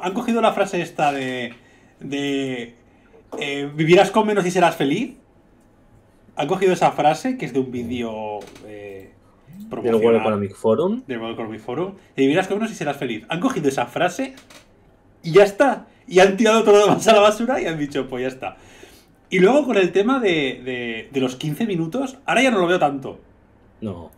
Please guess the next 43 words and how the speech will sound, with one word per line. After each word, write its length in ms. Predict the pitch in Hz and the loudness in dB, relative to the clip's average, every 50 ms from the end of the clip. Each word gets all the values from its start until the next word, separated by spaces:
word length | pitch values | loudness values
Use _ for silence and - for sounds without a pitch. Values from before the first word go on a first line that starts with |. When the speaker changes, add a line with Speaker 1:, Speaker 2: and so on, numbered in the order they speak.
| - - | -10 -4
Speaker 1:
Ahora 160 | - 147 185 | 0 2 4
ya 80 | 202 214 | 4 4
no 60 | 214 | 4
lo 80 | 196 190 | 4 4
veo 100 | 202 185 | 4 4
tanto. 380 | 143 139 139 131 - - - - _ _ _ _ _ _ _ _ _ _ | 2 0 -4 -6 -10 -10 -14 -18 _ _ _ _ _ _ _ _ _ _
Pero 180 | - 165 160 160 | 2 4 4 6
hubo 80 | 170 | 6
una 180 | 233 247 247 220 | 6 4 4 2
época 520 | 180 - 196 190 190 254 262 294 320 - - _ _ _ | 2 2 0 0 0 0 -2 -2 -4 -8 -16 _ _ _
que 80 | - 165 | -10 -10
estaban 460 | 139 - - 143 - 196 190 190 - - _ _ | -4 0 2 4 4 4 2 0 -8 -18 _ _
muy 480 | - 135 131 131 127 127 127 131 143 143 | -14 -10 -8 -6 -6 -6 -4 -4 -4 -2
pesados 600 | 139 269 - - 190 202 135 143 - - - - - - - - - _ _ | -4 -2 -2 0 -2 -2 -2 -4 -6 -6 -8 -8 -8 -8 -10 -12 -20 _ _
y 100 | - 165 | -12 -10
que, 600 | 160 170 151 139 139 139 135 131 127 123 123 - 131 | -8 -6 -6 -6 -4 -6 -6 -6 -8 -8 -10 -10 -10
eh, 320 | 131 127 123 120 113 - - - - - - - - - - - - - - | -10 -10 -10 -10 -12 -14 -18 -20 -20 -20 -20 -20 -20 -20 -20 -20 -18 -10 -6
total, 300 | 156 143 - 240 269 - | 0 4 6 6 6 6
por 120 | 320 269 | 4 0
decir, 320 | 226 - - 262 254 - - | 0 2 2 2 2 0 -2
es 60 | 185 | -4
que 60 | 208 226 | -2 0
claro, 200 | 254 262 240 226 | 0 2 2 0
son 140 | 220 214 | -2 -4
cosas 220 | 220 277 240 240 214 | -4 -4 -4 -4 -2
como 220 | - 202 175 156 | 0 2 2 2
muy 100 | 160 175 | 2 2
lógicas, 560 | 196 240 233 240 233 240 233 247 311 - - - - - - - - - - - - - - - - - | 2 2 0 0 -2 -2 -2 -2 -2 -4 -14 -20 -20 -20 -20 -20 -20 -20 -20 -20 -20 -20 -20 -20 -20 -8
que 300 | - 180 180 175 180 180 - 185 | -2 0 2 2 2 0 -2 -6
es, 160 | 196 180 - - | -8 -8 -8 -8
es 160 | 214 196 - | -6 -4 0
una 160 | 233 269 269 254 | 2 2 2 2
cosa 200 | 240 240 254 254 | 2 2 0 0
que 140 | 233 196 | 0 0
yo, 240 | 175 196 202 190 - - | 4 4 4 4 4 0
eh, 180 | 147 147 147 - - - - | -6 -8 -8 -10 -12 -16 -18
que, 80 | - | -14
que 160 | - - 135 - | -10 -10 -8 -4
soy 240 | 147 143 156 190 | -2 0 0 0
un 140 | 202 202 185 | 0 -2 -2
poco 180 | 165 190 185 190 | -2 -2 0 0
de 60 | 180 | 0
izquierdas, 600 | 175 175 - 190 202 202 208 226 - - - - | 0 0 0 0 2 4 2 2 0 -4 -12 -20